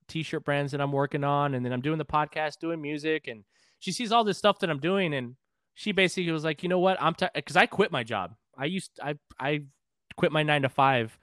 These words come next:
Uh, when I released this podcast, uh, in October, I said, "You know what? I'm tired of working nine-to-fives, man. I'm tired of it. I'm tired of working for somebody else's dream. I'm tired of them, uh, making me do the workload of, of, like,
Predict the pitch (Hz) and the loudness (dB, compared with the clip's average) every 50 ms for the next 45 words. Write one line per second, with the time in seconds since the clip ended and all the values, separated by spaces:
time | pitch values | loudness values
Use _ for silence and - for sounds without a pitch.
0 | _ - - _ _ - 117 120 113 113 113 131 135 139 147 151 151 135 127 139 | _ -20 -20 _ _ -2 0 2 2 2 2 2 2 4 4 4 2 0 -2 -2
1 | 139 147 156 165 - - 160 143 - - 151 147 151 - - 127 113 107 104 - | -2 -2 -2 -4 -6 -8 -10 -8 -4 0 2 2 2 0 -2 -4 -4 -4 -4 -8
2 | - - - 123 120 117 117 117 113 110 110 113 120 _ _ - 127 120 117 - | -12 -16 -12 -8 -6 -4 -2 -2 0 -2 -2 -4 -6 _ _ -6 -2 -2 -2 -2
3 | - - 135 147 139 131 120 113 107 - _ _ _ _ _ - 139 131 - 156 | -2 -2 -2 0 0 0 0 0 -2 -4 _ _ _ _ _ -6 -6 -4 -2 -4
4 | 139 135 143 151 151 156 151 143 127 - 147 143 143 139 127 120 131 139 - 135 | -4 -4 -2 -2 0 0 0 -2 -2 0 2 2 2 2 0 0 -2 -2 -2 -2
5 | 120 117 120 117 110 - - 123 120 110 101 - 107 104 101 101 101 - - 117 | -2 -2 -2 -2 -2 0 2 2 2 2 0 -4 -6 -6 -6 -6 -8 -12 -12 -8
6 | 110 - 143 147 147 151 147 156 147 120 113 - 143 147 151 147 139 143 135 - | -2 0 2 2 2 2 0 -2 -2 -4 -2 2 4 4 4 4 4 2 0 -4
7 | 139 - - - - 143 131 127 127 127 123 - 123 107 - - 120 120 120 120 | -6 -10 -10 -8 -6 -6 -4 -4 -4 -4 -6 -8 -12 -14 -12 -10 -10 -8 -8 -8
8 | 120 - _ _ _ _ _ _ - 117 110 - 139 135 143 147 151 147 143 135 | -10 -12 _ _ _ _ _ _ -8 -6 -2 2 4 6 6 6 6 4 2 0
9 | 123 123 135 135 135 131 131 123 _ _ _ _ _ _ _ - 117 120 117 113 | 0 0 0 0 0 0 -2 -6 _ _ _ _ _ _ _ -2 0 0 2 2
10 | 120 135 143 - 147 139 143 143 131 123 147 135 135 110 120 127 127 - 139 131 | 0 0 -2 0 -2 -2 -2 -2 -4 -2 -2 -2 -2 -2 -2 -2 -2 0 0 0
11 | 127 127 123 113 101 - - - 117 110 101 - - - - 113 104 - - | 2 2 0 -2 -4 -6 -6 -4 -2 -2 -2 -4 -8 -8 -4 -4 -4 -4 -8